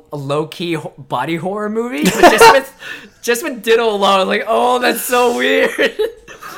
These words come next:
Speaker 1: Okay, okay. Hot take. Whose eyes are more disturbing? Uh, is it Miss Norman, um, or played by Suki Waterhouse? So sh-, she's the human form of Ditto,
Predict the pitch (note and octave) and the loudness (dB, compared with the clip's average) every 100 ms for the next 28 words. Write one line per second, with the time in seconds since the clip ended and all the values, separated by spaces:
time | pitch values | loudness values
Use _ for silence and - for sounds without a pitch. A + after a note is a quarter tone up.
0 | - - A3+ B3+ G3+ E3+ A3 F3+ - - | -10 -4 0 2 0 0 0 -2 -6 -20
1 | _ _ - A3 - - F3+ D#3 - _ | _ _ -4 -2 -2 -2 -2 -2 -10 _
2 | _ _ - G#3+ C#4+ B3+ G#3+ A3 G#3 F#3 | _ _ -10 -6 -4 0 2 2 0 -4
3 | F#3 G3 G3+ G3 G3 - - D#3+ - E3+ | -6 -4 -2 -2 -4 -10 -16 -12 -6 -4
4 | D#3+ C#3 A#2+ A2 - _ _ _ - D3 | -2 -4 -8 -12 -18 _ _ _ -4 -4
5 | D3+ D#3+ F3+ E3+ G3+ - F#3+ G3 A3 A#3 | -2 -4 -4 -2 -4 -4 -4 -4 -2 -2
6 | B3+ C4+ C#4+ - D3 C#3+ C#3 C#3 C3+ D3 | -4 -8 -16 -8 -2 0 -2 -4 -8 -8
7 | D3+ - - E3+ E3+ D#3 C3+ - F3 E3+ | -8 -10 -10 -6 -6 -6 -10 -10 -10 -12
8 | F3 F3 E3+ D3+ C3+ D#3+ E3 E3 F#3 - | -12 -12 -10 -8 -6 -6 -6 -6 -6 -12
9 | - _ _ - - D3+ C#3+ - - _ | -18 _ _ -14 -8 -8 -10 -18 -20 _
10 | _ - - F#3 D3+ E3+ D#3 F3 E3 D#3+ | _ -10 -10 -8 -8 -8 -8 -8 -10 -8
11 | F3+ F3 E3+ F3 F3+ F#3+ A3 A3+ | -8 -6 -6 -6 -4 -2 -2 -6